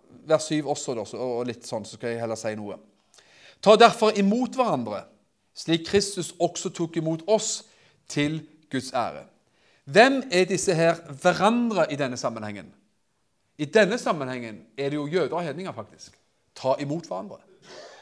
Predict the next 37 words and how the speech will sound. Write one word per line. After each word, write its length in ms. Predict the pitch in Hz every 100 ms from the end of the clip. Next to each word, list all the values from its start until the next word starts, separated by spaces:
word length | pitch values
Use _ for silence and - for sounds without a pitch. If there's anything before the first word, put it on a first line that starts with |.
| -
Aksepter 580 | 151 - 156 143 151 165
hverandre. 500 | 160 151 175 143 101 - _ _ _ _ _
Eh, 120 | 139 143 139 131
eh, 460 | 139 139 127 120 117
holdt 160 | 131
på 80 | 147
å 20 | 156
si, 140 | 156 151 160
lev 460 | 170 185 214 156 127
med 300 | 123 147 175
hverandre 460 | 165 175 202 180 127 - -
som, 380 | - 151 151 147
som 240 | 135 151 143
kristne 540 | 175 156 - 151 156
under 160 | 151 147
samme 300 | - 131 127
tak. 320 | 117 98 -
Det 460 | - _ _ _ 127
er 20 |
det 60 | 117
han 100 | -
sier. 300 | 117 90 - _ _ _ - - -
Også 320 | 170 170 - 208
dette 240 | - 180
med 200 | 175 175 156
i 80 | 156
vers 160 | 151 -
seks, 300 | 170 175 - - - _ _
så 120 | -
sier 160 | 160 156
han 100 | 160
om 80 | 151
å 80 |
ha 80 | 160 147
samme 440 | - 196 143 131
sinnelag 600 | - 170 113 113 151 202 - - _ _ _ -
og, 140 | 143